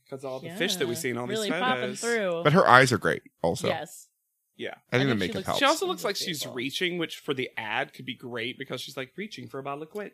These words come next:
Speaker 2: Mm-hmm.
Speaker 3: Right.
Speaker 1: You know what I mean?
Speaker 2: Yes.
Speaker 3: Uh, April's next. Her acting is,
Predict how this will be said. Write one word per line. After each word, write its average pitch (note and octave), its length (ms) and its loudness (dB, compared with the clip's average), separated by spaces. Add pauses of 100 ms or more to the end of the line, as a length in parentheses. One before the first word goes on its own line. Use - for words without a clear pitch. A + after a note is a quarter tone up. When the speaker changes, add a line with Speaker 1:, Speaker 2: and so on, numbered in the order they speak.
Speaker 2:
Mm-hmm. G#3+ 180 -6
Speaker 3:
Right. - 220 -2
Speaker 1:
You D3+ 120 -6
know D#3 80 -2
what D#3 100 -2
I D#3+ 40 -4
mean? E3 240 -2 (100)
Speaker 2:
Yes. E3 360 -8 (600)
Speaker 3:
Uh, G#2+ 180 8
April's D#3 400 6
next. - 540 0
Her - 260 4
acting F#2+ 380 2
is, - 160 -12